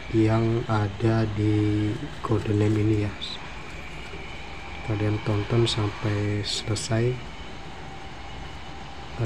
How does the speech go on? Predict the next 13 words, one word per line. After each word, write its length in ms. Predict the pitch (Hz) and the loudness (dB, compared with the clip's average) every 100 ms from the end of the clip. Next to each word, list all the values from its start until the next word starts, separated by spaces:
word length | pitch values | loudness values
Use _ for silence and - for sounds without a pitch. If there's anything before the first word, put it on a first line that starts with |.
| 107 | 4
lihat. 140 | 107 107 - - - - - - - - - - - - - - - 120 | 4 2 -6 -12 -12 -12 -10 -10 -10 -10 -12 -12 -12 -10 -10 -10 -4 2
Jadi 160 | 113 123 | 6 6
seperti 640 | - 107 117 107 - 113 | 4 0 0 0 2 6
real 320 | 120 117 107 | 8 8 6
ya. 80 | 104 - - - - - - - - - | 0 -6 -10 -12 -10 -10 -10 -10 -6 0
Jadi 240 | 107 131 | 6 8
serasa 640 | 123 - 117 117 - 139 127 | 8 4 4 4 4 4 6
kita 240 | 120 120 117 | 4 4 4
tuh 160 | 131 | 4
main 320 | 127 117 123 123 | 6 6 6 6
kayak 640 | 113 107 110 110 110 113 - - - - - - - - - - - - - - - | 4 2 4 2 2 0 -4 -8 -10 -10 -10 -12 -10 -10 -10 -10 -10 -10 -10 -10 -6
main 800 | 120 113 110 113 113 113 113 110 | 0 4 6 6 8 6 6 6
game 320 | 107 113 127 | 6 6 6